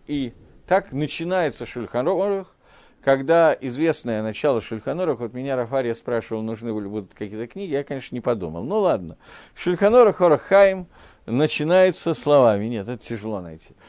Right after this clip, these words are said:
Шульхан Арух Орах Хаим начинается с того, как человек должен утром вставать. Понятно, что встать утром — это тяжелая работа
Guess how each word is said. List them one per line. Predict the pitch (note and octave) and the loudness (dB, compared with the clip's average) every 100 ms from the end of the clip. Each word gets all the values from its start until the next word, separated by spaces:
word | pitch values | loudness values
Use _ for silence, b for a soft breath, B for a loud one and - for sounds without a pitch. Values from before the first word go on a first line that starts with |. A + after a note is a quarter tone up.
| b | b
Шульхан | - E3+ E3+ A3 | -6 -6 0 4
Арух | C4 A#3 F#3 | 6 6 2
Орах | D#3+ - | 0 4
Хаим | G3+ G#3+ G3 | 6 6 4
начинается | E3 E3 F3 F#3 E3+ C3+ | -4 -2 4 2 2 -8
с | - | 0
того, | D3+ G3 | 2 2
как | F#3 E3 | 0 -4
человек | - D#3+ C#3+ | -2 -2 2
должен | C#3+ B2 C3+ | 2 2 -2
утром | D3+ - G#2 | -6 -6 -10
вставать. | - - A#2 F3 F3+ _ b b b b | -6 -2 0 0 -2 _ b b b b
Понятно, | B2+ D#3 E3 C3+ | 0 0 -2 -8
что | - C3 | -8 -10
встать | - C#3+ - | -2 -2 0
утром — | D#3+ A2+ G#2+ F#2 _ b b b b _ | -4 -2 -8 -8 _ b b b b _
это | G#2+ A2 G#2+ F#2+ | -2 0 -2 -2
тяжелая | - B2 D#3+ C3+ G#2+ | -6 2 4 6 4
работа | G#2+ G#2+ C#3 E3+ E3 | 2 2 -2 0 -8